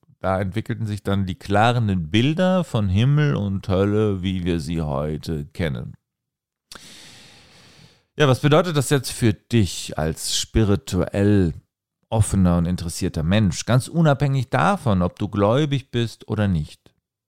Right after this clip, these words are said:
Vielleicht ist es die Idee, dass ein Leben eben nicht spurlos endet, ja, dass es etwas gibt, das über den letzten Atemzug hinausreicht,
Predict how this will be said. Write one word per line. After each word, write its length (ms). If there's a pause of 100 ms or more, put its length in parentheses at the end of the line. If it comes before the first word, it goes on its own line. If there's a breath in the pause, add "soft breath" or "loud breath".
(500)
Vielleicht 340
ist 160
es 100
die 240
Idee, 540
dass 320
ein 400
Leben 640
eben 280
nicht 240
spurlos 960
endet, 720
ja, 260
dass 200
es 100
etwas 340
gibt, 360
das 120
über 140
den 180
letzten 480
Atemzug 680
hinausreicht, 1200